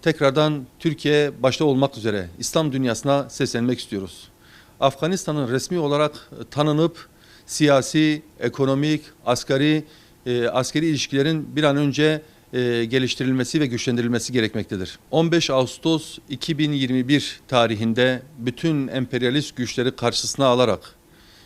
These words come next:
büyük bir başarı elde eden Afganistan İslam Emirliği'nin üçüncü yıl dönümünde Onları tekrardan tebrik ediyorum. Bugüne kadar ortaya koyduğu, e, başarılı çalışmalarının devam etmesini ümit ediyoruz.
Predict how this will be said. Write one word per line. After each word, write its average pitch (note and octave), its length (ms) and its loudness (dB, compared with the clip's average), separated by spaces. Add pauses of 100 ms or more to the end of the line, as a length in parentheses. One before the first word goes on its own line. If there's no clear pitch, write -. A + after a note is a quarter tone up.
(140)
büyük C#3+ 300 2
bir C#3 180 2
başarı B2+ 320 0
elde B2 400 4
eden G#2+ 280 2 (420)
Afganistan B2+ 800 0
İslam C#3 380 -2
Emirliği'nin A#2+ 680 0 (340)
üçüncü B2+ 400 0
yıl C3+ 280 0
dönümünde A#2+ 800 2 (260)
Onları B2 320 2
tekrardan A#2 560 0
tebrik B2+ 400 -2
ediyorum. C#3 500 2 (100)
Bugüne D#3 260 4
kadar C#3 280 4
ortaya C#3 400 2
koyduğu, C#3 600 4
e, D3 40 -6 (1000)
başarılı C3 420 2
çalışmalarının B2 840 -2 (220)
devam C3+ 280 4
etmesini B2 420 -6
ümit B2 240 -2
ediyoruz. F#2+ 440 -6